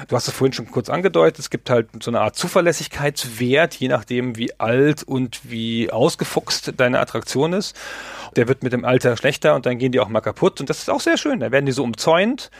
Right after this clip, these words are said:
und sind dann halt ausgefallen und du kriegst eine Warnung. Und dann sitzt der Mechaniker da und repariert sie.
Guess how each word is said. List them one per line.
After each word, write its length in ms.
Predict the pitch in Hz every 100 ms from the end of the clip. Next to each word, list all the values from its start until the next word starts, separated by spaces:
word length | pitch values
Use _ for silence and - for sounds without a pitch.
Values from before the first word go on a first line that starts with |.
| - -
und 120 | 147
sind 140 | 151
dann 120 | 135
halt 140 | 113 113
ausgefallen 800 | 127 160 - - 175 185 208 214
und 100 | -
du 60 |
kriegst 240 | - 131 -
eine 100 | 113
Warnung. 540 | 123 151 175 180 180 - _ - - - -
Und 440 | - 139 135 - -
dann 300 | 127 127 123
sitzt 260 | 131 127 -
der 140 | 123
Mechaniker 480 | 113 - 117 117 113
da 140 | 110
und 120 | 104 113
repariert 360 | - 110 170
sie. 220 | - 220